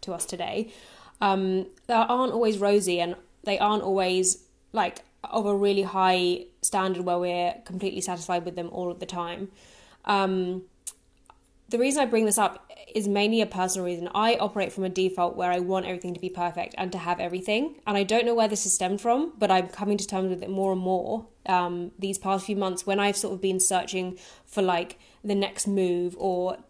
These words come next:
trying to problem solve some areas of my life to, like, improve, let's say, finances or, like, get a promotion or, um,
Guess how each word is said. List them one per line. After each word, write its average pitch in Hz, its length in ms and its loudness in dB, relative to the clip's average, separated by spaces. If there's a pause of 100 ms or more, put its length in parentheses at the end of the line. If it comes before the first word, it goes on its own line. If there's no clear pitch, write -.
(160)
trying 202 420 0
to 208 180 -2
problem 190 420 -2
solve 175 640 0 (180)
some 190 420 2
areas 190 260 2
of 185 80 -6
my 180 160 0
life 180 380 0
to, 196 100 -6
like, 175 300 -4
improve, 196 420 0
let's - 160 2
say, 226 100 2
finances 208 760 2
or, 180 180 -6
like, 180 220 -4
get - 160 -6
a - 20 -8
promotion 233 720 0
or, 175 320 -2
um, 175 280 -4